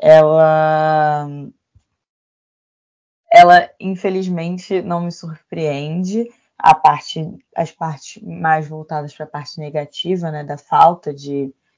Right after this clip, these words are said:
de consumo, enfim. E eu acho que uma das últimas enquetes, ela mostra como que tem uma hora que o caldo engrossa, sabe?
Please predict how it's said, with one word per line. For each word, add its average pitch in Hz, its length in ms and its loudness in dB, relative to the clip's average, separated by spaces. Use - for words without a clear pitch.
de 156 120 -14
consumo, 156 840 -6
enfim. 160 580 -8
E 180 720 0
eu 185 180 8
acho 180 460 8
que 180 500 0
uma 185 260 -2
das 180 300 0
últimas 185 560 0
enquetes, 175 600 4
ela 170 220 4
mostra 170 440 -6
como 185 340 -12
que 185 160 -18
tem 185 240 -8
uma 180 240 -2
hora 170 220 0
que 180 240 -8
o 175 80 -6
caldo 175 360 4
engrossa, 165 720 4
sabe? 185 520 6